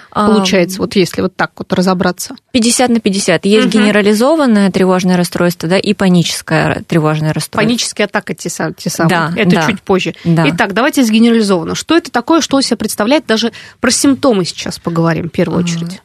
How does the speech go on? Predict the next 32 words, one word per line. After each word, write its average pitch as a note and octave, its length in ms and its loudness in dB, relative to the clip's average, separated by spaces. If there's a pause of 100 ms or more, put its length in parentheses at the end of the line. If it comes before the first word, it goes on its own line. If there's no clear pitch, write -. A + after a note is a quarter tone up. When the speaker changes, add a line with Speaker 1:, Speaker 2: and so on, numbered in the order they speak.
Speaker 1:
генерализованное G#3+ 800 0
тревожное G#3+ 460 2
расстройство, G#3+ 520 0
да, G3+ 180 2
это A#3 200 0
когда G#3 300 2
невозможно, G#3+ 760 0 (340)
а, F3+ 220 0
четко A#3 480 0
выделить, F#3+ 560 2
да, G3+ 500 2
а, F3 540 0
приступ G#3 400 0
протекающей F#3 380 0 (340)
тревоги, F3+ 500 2
да, F3 180 0
то G#3 80 0
есть G3+ 100 2
это - 100 -8
когда F#3 220 0
перманентно, G#3+ 880 2
то F3 100 0
есть F3 160 -2
постоянно G#3 680 2
на E3 120 2
протяжении F#3 800 2
дня, E3+ 400 2
недели, E3+ 500 4
месяца E3+ 420 2
человека F3+ 400 0
преследует F#3 600 0
тревога, F3+ 480 2